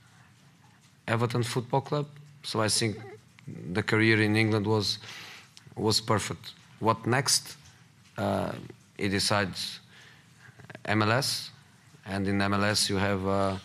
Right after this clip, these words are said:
you have always some iconic players that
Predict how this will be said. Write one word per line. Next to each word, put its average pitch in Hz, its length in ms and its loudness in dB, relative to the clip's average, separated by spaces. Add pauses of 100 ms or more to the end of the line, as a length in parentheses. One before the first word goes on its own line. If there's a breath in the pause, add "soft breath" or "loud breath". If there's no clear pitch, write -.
(720 loud breath)
you 95 140 -4
have 95 200 2
always 101 640 0 (180)
some 98 540 -2 (880 loud breath)
iconic 98 480 -2
players 113 420 -2
that 95 160 -2